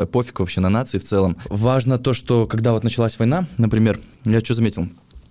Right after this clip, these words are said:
Когда тебя, к-, тебя касается, у тебя вот большое эмоциональное вовлечение, ты следишь, смотришь, переживаешь. Э, ребят в России, как бы из-за того, что там жесткая пропаганда, м,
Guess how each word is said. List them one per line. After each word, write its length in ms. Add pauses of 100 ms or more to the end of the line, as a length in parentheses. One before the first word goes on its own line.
(160)
Когда 220
тебя, 240
к-, 160
тебя 200
касается, 460 (280)
у 80
тебя 340
вот 120
большое 400
эмоциональное 460
вовлечение, 600
ты 100
следишь, 480
смотришь, 400
переживаешь. 680 (160)
Э, 240
ребят 260
в 60
России, 320
как 180
бы 240
из-за 160
того, 140
что 100
там 160
жесткая 320
пропаганда, 680 (140)
м, 540